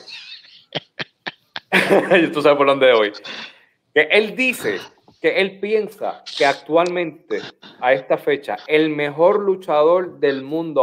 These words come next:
ahora mismo, Jesse, escucha esto, yo quiero saber tu opinión,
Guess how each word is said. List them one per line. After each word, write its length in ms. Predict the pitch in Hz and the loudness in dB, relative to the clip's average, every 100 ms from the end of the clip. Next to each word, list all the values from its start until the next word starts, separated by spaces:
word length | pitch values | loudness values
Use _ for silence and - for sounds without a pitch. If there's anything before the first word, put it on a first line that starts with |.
| 110 | 2
ahora 340 | 113 127 147 | 2 2 2
mismo, 520 | 147 160 131 107 107 _ _ _ _ _ _ _ _ _ _ - - | 0 -4 -8 -14 -18 _ _ _ _ _ _ _ _ _ _ -20 -4
Jesse, 280 | 123 120 104 | -2 -2 -6
escucha 680 | 95 - - 143 135 127 127 | -10 -10 -2 2 4 4 4
esto, 280 | 131 - 95 | 2 0 -2
yo 140 | 95 | 0
quiero 160 | 101 120 | 0 -2
saber 480 | 123 120 117 117 _ - | 0 0 0 -4 _ 0
tu 60 | |
opinión, 560 | 120 113 107 110 87 | 0 0 -6 -10 -14